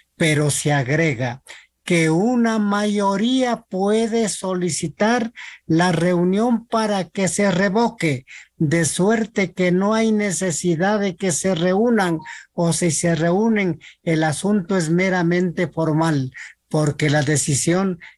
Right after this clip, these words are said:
está tomada de antemano. Así de absurdas son nuestras normas que compaginan precisamente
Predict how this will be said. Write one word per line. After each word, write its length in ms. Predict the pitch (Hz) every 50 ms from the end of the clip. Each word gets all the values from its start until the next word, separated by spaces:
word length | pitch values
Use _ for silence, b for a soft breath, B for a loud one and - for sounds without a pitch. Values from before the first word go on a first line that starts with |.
| _ _ -
está 640 | 160 156 147 131 - - - 160 165 180 185 214 - _ _ _ _ _
tomada 720 | - 160 147 139 143 151 156 160 143 156 156 156 165 - _ _
de 480 | - 147 131 123 156 156 156 160 165 _ _ _ _ _ _ _ _ _
antemano. 840 | - 143 135 135 127 - - 143 135 143 151 151 147 139 135 127 127 B B B B B _
Así 720 | - - 175 170 170 170 - - 220 240 247 247 247 233 - _ _
de 280 | - 156 143 185 190 180
absurdas 920 | 175 165 170 - - - - 247 262 247 240 185 190 180 147 135 - B B B B B B B
son 580 | - - - - - - 233 226 220 226 - _
nuestras 760 | - 175 180 190 208 226 226 180 - - 220 220 220 185 165 -
normas 760 | 190 196 202 214 226 220 202 185 180 170 156 147 135 - B B B B B B B _
que 260 | - - 180 180 165 -
compaginan 1300 | - 180 175 180 175 165 - - _ - 175 160 143 - - 214 226 247 233 240 233 220 196 170 - _
precisamente 1120 | - 180 156 147 143 - 214 220 190 - - 196 180 190 208 226 220 202 170 - 208 202 196